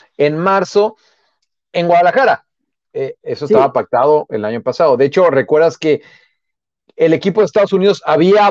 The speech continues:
Speaker 1: volado, ¿no? El año pasado, entre ellos Richard Ledesma, que fue la
Speaker 2: Claro.
Speaker 1: primera vez que Richard Ledesma pisó territorio mexicano, co-, justo
Speaker 2: Sí.
Speaker 1: con esa selección. Bueno, por ejemplo, Richard Ledesma no va a estar en esta vez representando a Estados Unidos debido a la, a la grave lesión que tuvo y ahorita se encuentra en Estados Unidos, de hecho,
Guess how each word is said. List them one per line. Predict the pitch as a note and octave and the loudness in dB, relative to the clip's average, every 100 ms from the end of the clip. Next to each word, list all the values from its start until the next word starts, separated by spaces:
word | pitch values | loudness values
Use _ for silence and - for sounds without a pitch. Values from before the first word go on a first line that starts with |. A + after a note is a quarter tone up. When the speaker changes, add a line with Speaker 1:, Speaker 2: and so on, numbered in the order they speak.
| E3+ | -2
Speaker 1:
volado, | D#3 F3 F#3 F#3+ D#3+ G3 - | 0 2 4 4 2 0 -4
¿no? | C3 C#3 A3+ | -10 -8 -8
El | - B2+ | -4 -2
año | D3 | -2
pasado, | C#3+ D3 D#3 D3 D3+ E3 | -2 0 0 2 2 0
entre | C3+ A#2+ C3+ | -4 -2 0
ellos | D3 C3 | 2 0
Richard | C#3 C#3+ B2+ | -2 -2 0
Ledesma, | C#3+ G3+ D#3+ A#2 F#2 _ _ | 0 0 0 -6 -8 _ _
que | G#2+ G2+ | -6 -4
fue | - | -2
la | C#3+ | 0
Speaker 2:
Claro. | F3 | 0
Speaker 1:
primera | C3 G3 D#3+ | -2 0 2
vez | G#3 G3+ | 0 0
que | C#3+ | -2
Richard | C#3 C3+ | 0 0
Ledesma | D#3+ E3 - | 0 0 -2
pisó | C#3 A2 D3 D#3 | -4 -2 0 0
territorio | C3+ A2+ D3 | -2 0 0
mexicano, | C3+ B2 A#2 F3 C3+ - _ | -2 -4 -2 -2 -4 -8 _
co-, | - G#2 | -14 -12
justo | A#2+ C3+ - | -14 -4 -2
Speaker 2:
Sí. | |
Speaker 1:
con | A#3 A#2+ | -2 -4
esa | B2 B2+ | -6 -8
selección. | B2 A#2 E3 C#3 _ _ | -10 -4 -4 -4 _ _
Bueno, | C#3 C3 | -4 -2
por | C#3 | -2
ejemplo, | C#3 B2+ C3+ | 0 0 0
Richard | C3 C#3+ C#3+ D#3 | -2 -4 -2 0
Ledesma | C3+ D3 D#3 | 0 0 -2
no | C#3 C3 | 0 0
va | B2 | 0
a | |
estar | - B2+ | 0 -2
en | B2 | -2
esta | A#2 A2 | -4 -2
vez | A2+ - A2+ A#2+ | -2 -4 -12 -20
representando | - G#2 A2 G#2 A#2 A#2+ B2 - _ _ _ - | -18 -14 -10 -6 -4 0 -2 -2 _ _ _ -12
a | A2+ | -4
Estados | C3+ B2+ | -2 -2
Unidos | C#3 C3 C#3+ | -2 -2 0
debido | C3 A#2+ C3 C#3+ | -2 0 0 0
a | |
la, | B2+ A2+ | 0 -2
a | A#2 | -4
la | G#2 | -2
grave | B2+ C#3 | -2 -2
lesión | A#2 - C3 | -4 -6 -6
que | C3+ | -6
tuvo | C3 C3 D#3 | -4 -4 0
y | A2+ | 0
ahorita | G#2+ C3 | -2 -4
se | A#2 | -8
encuentra | G2+ A#2+ A#2+ C3 | -8 -8 -4 -4
en | |
Estados | A2 - - | -2 -4 -4
Unidos, | C3+ C3+ C3 | -4 -2 -2
de | |
hecho, | D3+ D3 C#3+ | -2 0 -2